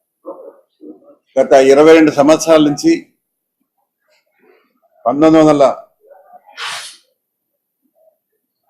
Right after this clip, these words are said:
ఇప్పటికి ఇరవై రెండు సంవత్సరాలు అయింది.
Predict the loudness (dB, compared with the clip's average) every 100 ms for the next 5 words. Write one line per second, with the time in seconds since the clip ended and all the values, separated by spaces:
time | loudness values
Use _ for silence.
0 | _ _ _ _ _ _ -18 -4 0 2
1 | 0 -2 -8 -2 0 0 -2 -2 -2 0
2 | 0 0 -2 -6 -10